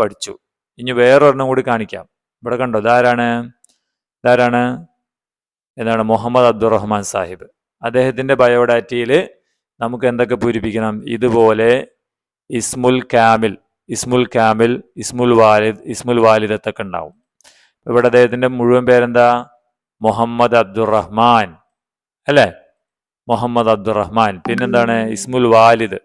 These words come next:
വാപ്പാടെ പേര് കൊടുത്തിട്ടുണ്ട്. അപ്പൊ വാലിദുഹു എന്ന വാക്ക് തപ്പിയിട്ട്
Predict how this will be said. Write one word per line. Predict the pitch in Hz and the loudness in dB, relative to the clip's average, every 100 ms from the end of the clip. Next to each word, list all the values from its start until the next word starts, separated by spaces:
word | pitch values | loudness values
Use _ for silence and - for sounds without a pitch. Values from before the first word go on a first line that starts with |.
| _ - | _ -4
വാപ്പാടെ | 110 113 120 120 | -2 2 2 2
പേര് | 117 113 | 0 0
കൊടുത്തിട്ടുണ്ട്. | 113 110 110 110 | 0 -2 -2 -2
അപ്പൊ | 117 107 | 0 2
വാലിദുഹു | 104 107 107 107 107 120 135 | 2 2 0 -6 -6 0 0
എന്ന | 113 110 | 2 0
വാക്ക് | 107 - 110 | 0 -2 -8
തപ്പിയിട്ട് | 107 110 104 135 | -8 -10 -8 -8